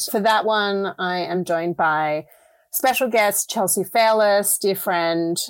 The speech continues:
uh, who is also the co-host of the excellent podcast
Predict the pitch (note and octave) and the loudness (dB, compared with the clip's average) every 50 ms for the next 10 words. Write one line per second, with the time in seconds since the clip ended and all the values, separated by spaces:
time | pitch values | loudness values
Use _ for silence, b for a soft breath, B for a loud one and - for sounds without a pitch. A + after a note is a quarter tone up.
0 | - - F#3+ F3+ E3+ E3+ E3 E3 F#3+ F#3+ - F#3+ F#3 F#3+ E3+ - G3+ E3+ F3 - | -6 -4 -2 0 0 0 0 0 0 0 0 -2 -2 -2 -2 -4 -4 -4 -6 -6
1 | - G#3+ G3+ G3+ G#3+ G3 F#3+ F#3+ F#3 - - - - - - G3 F3+ F3 F3 F3 | -2 -2 -2 0 0 0 0 0 -2 -2 -4 -6 -8 -8 -4 -2 0 2 2 2
2 | F3 F3 F3+ F3 - - - - G#3 A3 G#3+ - - B3+ B3 - - - B3+ A#3 | 2 2 0 0 -4 -8 -8 -4 -4 -4 -2 -2 -6 -6 -4 -4 -4 -2 -2 -2
3 | A3 G#3 G3 G#3+ - F#3+ F#3 - G#3 F3+ E3 E3 D#3+ E3 E3+ - - - - | -2 -2 -4 -4 -4 -6 -2 -2 -2 0 2 2 2 0 0 0 -2 -2 -4